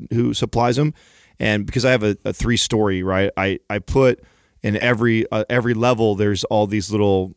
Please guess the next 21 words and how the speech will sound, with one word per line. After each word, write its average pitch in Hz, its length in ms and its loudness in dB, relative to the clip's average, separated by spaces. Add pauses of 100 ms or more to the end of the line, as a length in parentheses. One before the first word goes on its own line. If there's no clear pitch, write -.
adapters. 98 800 -2 (460)
And 98 160 -2
so 117 140 0
it 104 80 0
shoots - 420 0
the 113 120 -4
Wi-Fi 104 580 0 (100)
throughout 110 160 -2
the 98 60 -4
house. 104 180 0
So 98 60 -2
I 92 40 -4
got 92 200 -2
fucking 87 400 -4 (320)
great 117 240 2
Wi-Fi 98 400 0
in 98 140 -6
the 87 60 -12 (100)
entire 98 280 -2
house. 92 320 0
Well, 92 280 0